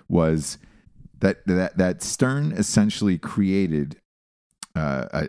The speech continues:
a job and a way of, of doing a morning show,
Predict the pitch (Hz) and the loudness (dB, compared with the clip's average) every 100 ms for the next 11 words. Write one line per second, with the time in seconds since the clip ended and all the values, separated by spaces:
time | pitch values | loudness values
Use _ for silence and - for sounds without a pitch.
0 | 78 78 - 80 92 113 139 _ _ _ | -6 -8 -2 0 2 0 -2 _ _ _
1 | _ - 95 85 80 92 101 104 90 87 | _ 0 2 2 2 2 4 2 2 2
2 | 82 73 - - 82 76 76 98 98 98 | 2 -2 -12 -2 0 0 0 2 4 4
3 | 95 82 82 90 95 98 92 90 - 90 | 2 0 0 2 2 2 0 -4 -4 -2
4 | 73 67 | 0 -2